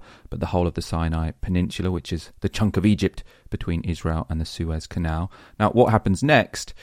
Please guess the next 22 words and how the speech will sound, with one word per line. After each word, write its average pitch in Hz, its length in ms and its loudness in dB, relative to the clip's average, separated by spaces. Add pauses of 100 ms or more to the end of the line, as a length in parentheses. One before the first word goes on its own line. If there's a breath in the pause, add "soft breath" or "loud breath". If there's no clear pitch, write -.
(220 loud breath)
is 95 140 -2
that 95 160 2
in 92 160 4
nineteen 92 480 2
seventy-three, 87 720 -2
Egypt 101 340 0
launches 90 460 -2
the 90 80 -6
Yom 85 320 0
Kippur 101 380 2
War 82 340 0
to 101 160 -4
regain 82 580 -2
Sinai. 80 540 0 (440 loud breath)
Now, 92 100 4
it's 95 120 0
a 95 120 -4
surprise 110 340 6
attack - 300 2
from 110 120 4
the 107 80 6
Egyptians, - 580 -2